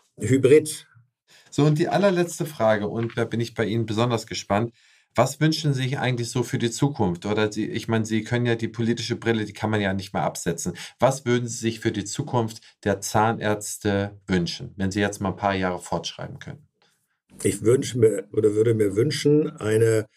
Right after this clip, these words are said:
Speaker 1: aussichtsreiche, auch betriebswirtschaftlich, aber auch beruflich, fachlich ausgerichtete, selbstständige Tätigkeit. Nach wie vor, wenn möglich, in der eigenen Praxis. Das wird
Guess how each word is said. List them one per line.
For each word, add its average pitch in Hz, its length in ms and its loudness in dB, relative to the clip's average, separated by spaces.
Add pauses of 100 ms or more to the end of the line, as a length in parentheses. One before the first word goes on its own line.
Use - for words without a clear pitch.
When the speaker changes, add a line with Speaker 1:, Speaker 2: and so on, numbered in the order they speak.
(420)
Speaker 1:
aussichtsreiche, 113 1000 2
auch 107 160 -4
betriebswirtschaftlich, 120 1200 0
aber 95 220 -6
auch - 200 0 (400)
beruflich, 127 600 2
fachlich - 460 -4
ausgerichtete, 113 920 2 (760)
selbstständige 107 800 2
Tätigkeit. 135 600 -2 (760)
Nach 120 280 2
wie 127 100 2
vor, 120 340 4
wenn 101 160 0
möglich, 113 460 0
in - 100 -2
der 101 160 -2
eigenen 104 420 2
Praxis. - 600 -6 (600)
Das 113 260 2
wird 117 320 -4